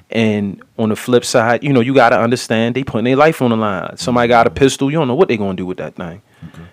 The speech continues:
Speaker 1: You feel me? And then if they getting disrespected and if they feeling unappreciated, they gonna react a certain way. So a lot of things are going unsolved. You feel me? And it was just the,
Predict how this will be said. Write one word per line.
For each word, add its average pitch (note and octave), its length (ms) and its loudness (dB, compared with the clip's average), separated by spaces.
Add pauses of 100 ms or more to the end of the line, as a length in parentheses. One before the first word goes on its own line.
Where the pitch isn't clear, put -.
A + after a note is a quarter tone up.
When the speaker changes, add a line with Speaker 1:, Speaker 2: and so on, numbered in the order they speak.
(100)
Speaker 1:
You G#2+ 140 -6
feel A#2 240 0
me? A#2 140 2
And A2 180 0
then A2+ 80 0
if G#2+ 100 -8
they B2 120 0
getting A#2 240 0
disrespected A#2 560 0
and G#2+ 120 -4
if G2 100 -8
they B2 100 -4
feeling A2+ 300 -2
unappreciated, G#2 840 -6
they A2 80 -4
gonna G2+ 180 -2
react F#2+ 300 -4
a G2 40 -8
certain F#2+ 340 -2
way. G2 180 -4
So A2 180 -4
a G2 40 0
lot A2 200 2
of A#2 80 -2
things A2+ 220 -2
are A2+ 60 -2
going G#2+ 320 -2
unsolved. F#2+ 680 -4 (560)
You A2+ 120 -6
feel A2+ 220 2
me? A2 160 -2
And A2 160 -2
it A#2 40 2
was A#2 120 -6
just A#2+ 220 -4
the, G2 200 0